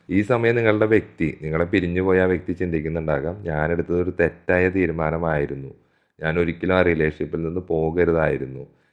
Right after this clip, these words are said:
ഇതിനേക്കാൾ നല്ലത് നിങ്ങളായിരുന്നു" എന്നൊക്കെ ചിന്തിച്ചിരിക്കുന്ന ഒരവസ്ഥയാണ്. അവർക്കിപ്പോൾ അറിയാം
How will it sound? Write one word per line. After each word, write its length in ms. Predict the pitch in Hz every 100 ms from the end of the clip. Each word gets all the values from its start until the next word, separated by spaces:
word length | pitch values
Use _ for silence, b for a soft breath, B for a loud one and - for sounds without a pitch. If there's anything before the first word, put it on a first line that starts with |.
| -
ഇതിനേക്കാൾ 460 | 76 80 85 87 98
നല്ലത് 380 | 95 92 92
നിങ്ങളായിരുന്നു" 880 | 87 78 82 87 76 73 71 69 69 - _
എന്നൊക്കെ 260 | - 95 101
ചിന്തിച്ചിരിക്കുന്ന 800 | 101 98 85 80 78 85 82 85
ഒരവസ്ഥയാണ്. 540 | 80 71 - - 67 - _ _ _ _
അവർക്കിപ്പോൾ 400 | 76 71 76 82
അറിയാം 260 | 95 92 87